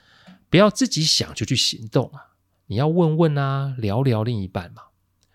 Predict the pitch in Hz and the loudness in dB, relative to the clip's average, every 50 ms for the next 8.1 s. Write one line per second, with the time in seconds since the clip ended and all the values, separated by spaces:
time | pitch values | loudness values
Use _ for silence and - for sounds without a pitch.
0 | _ _ _ _ _ _ _ _ _ - - 247 220 135 131 147 170 147 131 120 | _ _ _ _ _ _ _ _ _ 0 4 6 6 6 6 2 2 2 2 0
1 | 117 113 127 127 104 85 78 - - - 135 135 131 123 123 135 113 - 120 104 | 2 0 0 0 0 -2 -4 -6 -4 -4 -2 -2 -2 0 0 0 0 0 0 -2
2 | 95 90 87 - 110 92 87 92 87 87 - - _ _ _ _ _ _ - - | 0 -4 -2 -2 -2 -4 -2 -6 -6 -8 -10 -18 _ _ _ _ _ _ -14 -12
3 | 98 87 85 80 80 76 76 78 82 _ _ _ _ - 131 123 123 131 123 135 | -10 -10 -10 -10 -12 -14 -16 -20 -20 _ _ _ _ -6 -6 -2 0 0 0 0
4 | 123 - 120 104 - 87 - - - 92 85 87 - - 147 107 - 110 113 98 | -2 -2 -4 -4 -4 -6 -8 -6 -6 -6 -6 -6 -4 -2 -2 -2 -2 -4 -6 -6
5 | - - 82 85 92 127 113 - - _ _ _ _ - _ _ _ - - 120 | -8 -8 -10 -8 -6 -6 -8 -8 -10 _ _ _ _ -20 _ _ _ -2 -2 4
6 | 139 190 190 208 196 - 180 175 180 - 190 170 156 170 151 - 185 180 151 120 | 6 6 6 6 4 4 4 4 4 6 4 4 4 4 2 4 6 6 6 4
7 | 120 113 110 123 123 113 107 123 120 127 120 135 127 107 107 104 120 117 104 98 | 2 -2 -4 -2 0 2 2 2 2 2 4 4 2 2 2 2 2 2 2 2
8 | 95 - | -2 -8